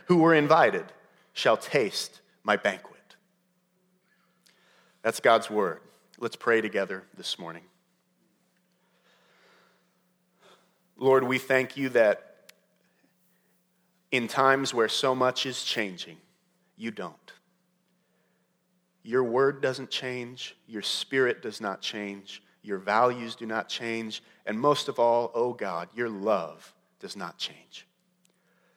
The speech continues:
So Lord, speak to us with your love this morning, convict us with your spirit, and let your word go forth in power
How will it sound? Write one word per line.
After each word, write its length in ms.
So 280
Lord, 200
speak 400
to 140
us 240
with 180
your 100
love 600
this 240
morning, 340
convict 500
us 180
with 200
your 100
spirit, 420
and 160
let 120
your 140
word 380
go 160
forth 420
in 140
power 500